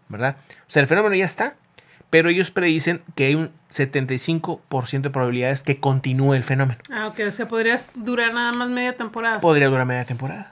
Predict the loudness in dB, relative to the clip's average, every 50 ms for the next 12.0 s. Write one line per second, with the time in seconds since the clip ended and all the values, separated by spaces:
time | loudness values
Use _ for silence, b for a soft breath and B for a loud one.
0 | -2 2 2 4 4 4 4 4 4 2 2 -2 -4 -4 -2 -2 0 0 0 0
1 | 0 0 -2 -2 -2 -2 -2 -2 -4 -4 -4 -2 0 2 2 2 2 0 b b
2 | b b b b b b b b b b b b b b _ _ 4 6 6 4
3 | 4 6 4 4 4 4 2 -2 -4 -6 _ -4 -2 -2 0 2 2 2 2 0
4 | -4 -6 -6 -6 -6 -4 -2 -2 -2 -2 0 0 0 0 0 0 -2 -2 -2 -2
5 | -4 -4 -2 0 0 0 0 -2 -2 0 2 2 2 2 0 0 0 -2 -2 -2
6 | 0 0 0 0 0 -2 -2 -4 -4 -4 -4 -4 -4 -4 -4 -6 -8 -6 0 2
7 | 2 2 0 B B B B B B B -6 -2 -2 -2 -2 -2 -2 -4 -4 -2
8 | 0 2 2 2 2 0 -2 -4 -6 -6 -4 -4 -4 -4 -2 0 2 4 4 4
9 | 4 4 4 2 0 -2 -4 -4 -4 -2 0 0 2 2 2 2 0 -2 B B
10 | B B B B B B B B B -12 -10 -8 -6 -6 -6 -6 -8 -10 -12 -10
11 | -8 -6 -6 -6 -6 -6 -6 -6 -4 0 2 2 2 2 0 -8 -10 -10 -10 -14